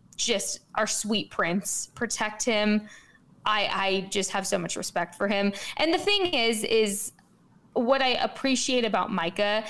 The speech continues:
is his, oh man, his, his post, his post-game conferences, uh, just really give you a, a look into his mind and the way he sees things, the way he thinks. He talked about, uh, you know, going to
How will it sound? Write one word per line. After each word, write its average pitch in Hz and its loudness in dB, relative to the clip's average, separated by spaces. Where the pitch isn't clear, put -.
is 208 2
his, 240 2
oh 226 -2
man, 190 0
his, 226 2
his 254 2
post, 349 2
his 269 0
post-game 311 2
conferences, 185 -4
uh, 190 2
just 226 0
really 254 2
give 226 2
you 208 4
a, 190 0
a 208 4
look 226 2
into 214 2
his 185 -2
mind - -2
and 233 4
the 214 8
way 202 2
he 202 -2
sees 202 -2
things, 196 -2
the 196 -2
way 190 4
he 196 -2
thinks. 214 0
He - -2
talked 208 0
about, 196 6
uh, 180 2
you 196 2
know, 180 4
going 196 4
to 190 2